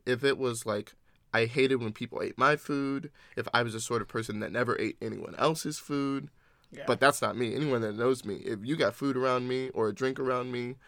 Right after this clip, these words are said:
Speaker 1: that's mine.
Speaker 2: Yeah.
Speaker 1: You
Speaker 2: Yeah.
Speaker 1: know, like,
Speaker 2: If it's
Speaker 1: I'll,
Speaker 2: within arm's reach, it's now his.
Speaker 1: I will ask you, um, if you wanted it after I finished it, right?
Speaker 2: Mm-hmm.
Speaker 1: So I,
Speaker 2: That's
Speaker 1: it's
Speaker 2: correct.
Speaker 1: not like I have these clear boundaries everywhere in life. It's just in this one area.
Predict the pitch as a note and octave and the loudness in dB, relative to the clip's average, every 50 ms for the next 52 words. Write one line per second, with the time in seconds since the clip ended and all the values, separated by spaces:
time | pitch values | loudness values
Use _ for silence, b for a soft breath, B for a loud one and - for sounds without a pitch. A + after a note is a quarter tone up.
0 | b b b _ _ - - B2+ A#2 A2+ - - A2+ G2 F#2+ D2+ G#1 - - - | b b b _ _ -4 0 2 2 2 2 0 -2 0 0 0 -2 -4 -8 -14
1 | - _ - - F3 E3 - - - - _ _ - B2 B2+ A#2+ A#2 A#2 A#2 A#2 | -20 _ -14 -12 -10 -10 -10 -12 -16 -20 _ _ 0 2 2 2 2 2 0 -2
2 | A#2 G#2+ - G#3+ A3 - A#3 A#3 - - A3 A3 A3 F#3+ - G3 F#3+ F#3+ F#3 F3 | -2 0 0 2 4 4 6 6 6 4 4 2 0 0 -2 -2 -2 -2 -4 -6
3 | E3+ E3+ E3+ E3+ D#3+ - - - _ - F3 - - F3+ F3 D#3 C#3+ - - - | -8 -8 -8 -8 -10 -12 -14 -12 _ -12 -10 -10 -10 -12 -12 -12 -12 -14 0 4
4 | - C3 D3 D3 C3+ - - - A#2 B2 B2+ C#3 - - - A#2+ A#2+ A#2 A2+ A2 | 6 6 6 6 4 0 2 6 8 8 8 8 6 0 -4 -2 -2 0 0 0
5 | - - A2+ A2 A2 A#2 A#2 - A#2 A2+ A2+ A#2+ A#2+ A#2 A#2+ A#2 A2+ A2 G#2 A2 | 0 0 0 0 0 -2 -2 -2 -4 -2 -2 -2 0 0 0 0 0 0 -2 -2
6 | F#2+ - _ _ _ _ _ _ _ _ _ - - C#3+ B2 A#2+ A#2 - A2+ A2 | -4 -4 _ _ _ _ _ _ _ _ _ -4 2 2 4 2 2 0 -2 -2
7 | G#2 G2 - - A2 G2+ - - - - - - - - - A#2+ A#2 A#2 A#2 A#2 | -2 -2 -2 -2 -2 -2 -2 -6 -12 -12 -12 -12 -12 -8 -4 -2 0 0 0 0
8 | A4 - - - A#2 A2 A2 - - B2 B2+ B2+ - - B2+ - - C#3+ C#3+ D3+ | -2 -2 0 2 2 2 2 4 6 6 6 6 4 2 0 -2 2 4 4 4
9 | D#3+ C#3+ C3+ B2 A#2 A2+ A#2+ A#2+ A2+ G2+ A2+ G#2+ - - - - A2+ G#2+ G2 A2+ | 4 2 0 0 2 2 2 2 0 -2 -4 -8 -10 -10 -6 -4 -4 0 2 4
10 | A#2+ B2+ C#3 B2+ A#2 A2 G#2+ - - - B2 B2 A2+ A2 A2 G2+ G2+ G#2 A2 C3 | 4 4 4 2 -2 -6 -8 -4 -2 0 0 0 0 -2 -2 -4 -6 -6 -4 -4
11 | D3+ C#3+ B2 A#2 A#2 - - b b b b - - - - - B2+ A2+ - - | -4 -4 -4 -6 -8 -10 -18 b b b b -14 -12 -8 -4 -2 -2 -2 -2 -2
12 | A#2 A2+ G#2+ G2+ - A2+ A2 G#2+ - - A2 A#2 C3 D#3+ D#3 A#2+ G2+ G2+ G#2 A#2+ | -4 -4 -4 -4 -6 -6 -6 -6 -6 -2 0 2 2 2 2 2 0 -2 -4 -6